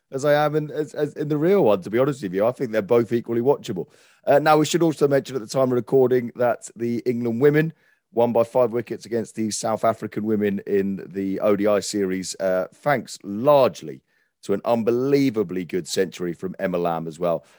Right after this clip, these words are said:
Uh, there were some other standout performers in the game, but they're people we've talked about for being brilliant so many times, like Catherine Brunt, who was unbelievable, like Nat Siver, who was unbelievable. Um, but we need to mention Emma Lamb,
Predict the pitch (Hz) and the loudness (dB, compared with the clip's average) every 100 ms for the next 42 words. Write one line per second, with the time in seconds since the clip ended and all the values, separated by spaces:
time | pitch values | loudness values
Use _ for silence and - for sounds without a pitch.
0 | - 113 117 139 160 - 120 113 107 - | -2 2 4 6 6 4 0 0 -2 -2
1 | 98 95 92 - 98 104 98 92 90 - | -2 0 -2 -4 -8 -2 -2 -2 -6 -12
2 | _ _ _ - 101 95 98 95 92 92 | _ _ _ -2 0 0 2 4 2 2
3 | 110 - 110 - 123 104 101 - 90 - | 0 2 -2 0 -6 -4 -6 -4 -8 -4
4 | 98 98 98 85 98 85 98 95 82 - | -4 -4 -6 0 0 0 -4 -4 -6 -2
5 | 110 104 95 90 85 95 82 85 85 - | 0 2 0 -4 -6 -4 -2 -4 -10 -6
6 | 98 101 - _ _ _ - 104 90 - | -2 -2 -4 _ _ _ -8 -4 -2 -2
7 | 85 82 85 82 87 82 87 85 85 78 | -2 0 -2 -2 -8 -4 -4 -2 -4 -4
8 | 87 87 92 - 92 - - 85 85 85 | -4 -2 -2 -2 -8 -6 -6 -4 -2 -2
9 | 80 82 82 87 85 78 85 - _ _ | -2 -4 -2 -2 -2 -2 -4 -4 _ _
10 | - 101 95 95 110 117 131 104 107 101 | -2 0 0 0 0 2 0 0 0 0
11 | 98 - 92 - 113 101 95 90 85 | 0 -2 -4 2 2 4 2 2 -2